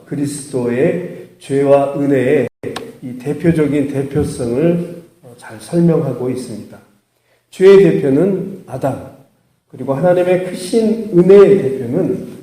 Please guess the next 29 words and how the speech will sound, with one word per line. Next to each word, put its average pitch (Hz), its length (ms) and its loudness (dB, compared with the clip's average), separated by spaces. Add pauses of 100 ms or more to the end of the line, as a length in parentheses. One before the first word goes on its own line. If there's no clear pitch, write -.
(140)
바로 113 340 -10
예수 160 540 0
그리스도라고 131 1500 -2
하는 131 600 -2 (180)
이 170 200 -2
두 190 240 -2
대-, 175 360 2
대조적인 160 680 2
인물을, 127 640 -2 (360)
어, 127 200 -18
로마서 151 460 2
오 - 80 0
장 165 300 4
십이 190 340 -4
절 160 320 2
이후로 131 560 -2 (100)
설명을 151 720 0
해주고 151 300 -4
있습니다. 98 440 -14 (1000)
어, 147 120 -20 (100)
어제 165 240 4
우리가, 185 600 6
어, 123 540 -8 (680)
어, 135 100 -12
묵상했던 160 880 2
이 147 60 -2
말씀과는 143 800 -2
사실 170 420 -2
연결짓기가 160 1120 2